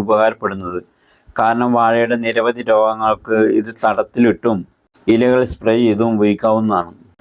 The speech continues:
അപ്പോൾ അയർ എന്ന ഈ സൂക്ഷ്മ മൂലകത്തിൻ്റെ ഉപയോഗവും അത് ലഭിക്കുന്ന സ്ഥലവും നിങ്ങൾക്ക് മനസ്സിലായി കാണുമല്ലോ. ഇത് മണ്ണുത്തിയിലെ കാർഷിക കോളേജിലും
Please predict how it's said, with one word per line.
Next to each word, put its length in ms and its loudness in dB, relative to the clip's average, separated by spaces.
അപ്പോൾ 180 0
അയർ 280 2
എന്ന 180 -2
ഈ 40 0
സൂക്ഷ്മ 360 0
മൂലകത്തിൻ്റെ 680 2
ഉപയോഗവും 680 2
അത് 180 0
ലഭിക്കുന്ന 480 2
സ്ഥലവും 460 0
നിങ്ങൾക്ക് 380 -2
മനസ്സിലായി 500 0
കാണുമല്ലോ. 440 -2
ഇത് 120 2
മണ്ണുത്തിയിലെ 540 2
കാർഷിക 380 0
കോളേജിലും 500 2